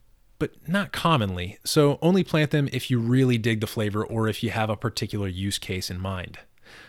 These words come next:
These are tarragon, dill, wormwood, thyme, and lemon balm.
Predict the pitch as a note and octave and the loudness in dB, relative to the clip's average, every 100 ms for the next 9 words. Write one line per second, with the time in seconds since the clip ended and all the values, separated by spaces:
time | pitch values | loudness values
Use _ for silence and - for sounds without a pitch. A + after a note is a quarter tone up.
0 | - - - B2 B2 A2+ A2 G#2+ G#2+ - | -20 -18 0 2 2 2 2 0 -4 -8
1 | - D3 C#3+ C#3+ C#3 C3+ B2+ - - G#2 | 0 2 4 2 2 2 -2 -8 -10 -4
2 | A2 A2 A2 A2 - - - - A2+ C3+ | 0 0 -2 -4 -12 -20 -20 -8 0 2
3 | D3 C#3+ C#3+ C#3 C#3 _ - - - - | 4 6 6 6 2 _ -20 -12 -6 0
4 | A#2 A#2 A2+ A2 _ _ _ A2+ A2+ F2+ | 0 0 0 -4 _ _ _ -8 -6 -6
5 | F#2 G2+ F2+ E2+ G1+ - | -4 -4 -4 -8 -10 -16